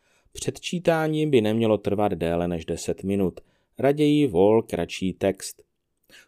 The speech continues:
Tuto úlohu svěř tomu, kdo má jasný, zvučný hlas a umí číst plynule bez zadrhávání a zbytečných přeřeknutí.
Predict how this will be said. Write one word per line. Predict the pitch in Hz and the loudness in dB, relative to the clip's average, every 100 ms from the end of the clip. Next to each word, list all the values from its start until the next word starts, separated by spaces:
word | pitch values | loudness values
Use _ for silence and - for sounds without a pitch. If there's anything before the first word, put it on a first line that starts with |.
| - | -8
Tuto | 110 139 | 0 4
úlohu | - 120 147 147 151 | 4 6 6 6 4
svěř | 127 131 117 80 - | 0 0 0 0 0
tomu, | 117 123 135 135 131 | 0 2 2 0 0
kdo | 104 107 | 0 0
má | 90 73 | 0 -4
jasný, | 78 107 117 - 127 127 | -2 0 -2 -4 -4 -2
zvučný | 107 92 107 - 82 76 | -4 -6 -8 -8 -12 -8
hlas | 90 113 135 - - - - | -2 0 -2 -6 -12 -20 -6
a | 120 - | -4 0
umí | 175 175 165 | 0 0 -2
číst | - 120 120 - | -2 -2 -4 -8
plynule | - 104 110 113 110 | -2 0 2 2 2
bez | 101 98 | 2 0
zadrhávání | 98 82 85 107 101 113 113 113 113 113 113 113 117 | 0 -6 -4 -2 0 0 2 2 0 0 0 0 -2
a | - 92 | -2 -2
zbytečných | 90 85 85 92 - 92 90 - | -4 -6 -4 -4 -4 -6 -8 -8
přeřeknutí. | - 92 104 110 95 87 - 76 80 | -8 -4 -2 -2 -2 -4 -6 -14 -14